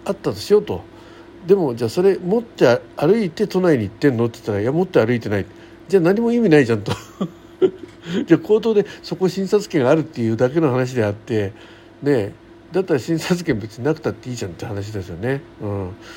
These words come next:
からもう都内のそうそうたる病院、い-、あちこち行ってるんでね、紹介状もらっては行ってたんで、あの、若い頃から。そういうのを五章大事に取ってあるんでね。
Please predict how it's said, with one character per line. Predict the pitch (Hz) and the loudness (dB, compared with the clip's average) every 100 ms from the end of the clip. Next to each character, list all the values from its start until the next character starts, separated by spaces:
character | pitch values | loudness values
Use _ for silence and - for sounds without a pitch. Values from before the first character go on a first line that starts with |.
| - - - - | -20 -20 -14 -6
か | |
ら | 117 | -4
も | 107 | -4
う | 101 | 0
都 | 160 | 2
内 | 143 | 2
の | 107 101 98 | 0 -4 -8
そ | - 156 | -4 -4
う | |
そ | 156 | -2
う | 165 | 2
た | 175 | 2
る | 123 | 2
病 | 107 104 | -2 -2
院、 | 104 113 | -2 -4
い-、 | 120 110 - - | -6 -10 -12 -12
あ | 117 | -12
ち | - | -10
こ | - | -6
ち | 131 107 | -6 -6
行 | 98 | -6
っ | |
て | 135 | -4
る | 147 | -2
ん | 120 | -4
で | 95 | -6
ね、 | |
紹 | 110 120 107 | -6 -6 -4
介 | 113 110 | -2 -2
状 | 110 110 - - - - | -4 -6 -10 -20 -18 -8
も | 110 | -6
ら | 110 | -6
っ | |
て | 107 | -2
は | 120 | -2
行 | 98 | -2
っ | |
て | - | -4
た | 127 | -4
ん | 107 | -2
で、 | 107 113 | -2 -2
あ | |
の、 | 104 101 95 87 92 101 131 | -4 -6 -8 -8 -10 -12 -12
若 | 101 110 | -8 -8
い | |
頃 | 104 95 | -8 -8
か | 92 | -8
ら。 | 87 90 - | -8 -10 -10
そ | - | -6
う | |
い | 156 | -4
う | |
の | 113 | -4
を | 98 107 | -8 -4
五 | 165 | -4
章 | 175 | -2
大 | 120 92 | -6 -8
事 | |
に | 98 | -10
取 | 98 | -12
っ | 98 | -10
て | |
あ | 95 | -10
る | 95 | -10
ん | |
で | 85 | -12
ね。 | 110 135 | -8 -8